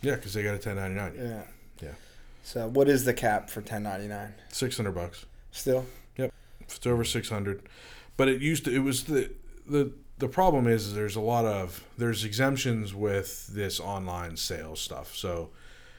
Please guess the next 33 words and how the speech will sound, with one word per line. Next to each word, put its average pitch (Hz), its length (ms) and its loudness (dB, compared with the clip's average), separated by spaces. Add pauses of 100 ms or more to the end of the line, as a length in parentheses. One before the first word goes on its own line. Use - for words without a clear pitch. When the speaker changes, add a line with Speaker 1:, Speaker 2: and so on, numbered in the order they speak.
(160)
Speaker 1:
if 101 160 -4
you 113 140 2
sell 107 380 2
through 92 600 -2 (320)
Etsy 87 560 -4 (440)
or 90 120 -6
eBay, 98 540 -4 (1200)
um, 82 440 -8 (500)
they 117 140 6
don't 117 180 4
send 101 280 -2
you 87 320 -6 (100)
a - 60 -8
ten 98 240 -4
ninety. 87 360 -2
eBay 120 160 4
doesn't 101 240 -2
send 98 180 -4
you 90 80 -4
a 85 40 -6
ten 90 180 -6
ninety-nine 80 380 -8
if 78 140 -14
you 82 60 -10
sold 80 260 -8
six - 200 -10
hundred 78 160 -10
dollars 73 260 -10
worth 71 100 -12
of 73 60 -12
stuff - 280 -10
on 67 60 -14
eBay. 67 320 -14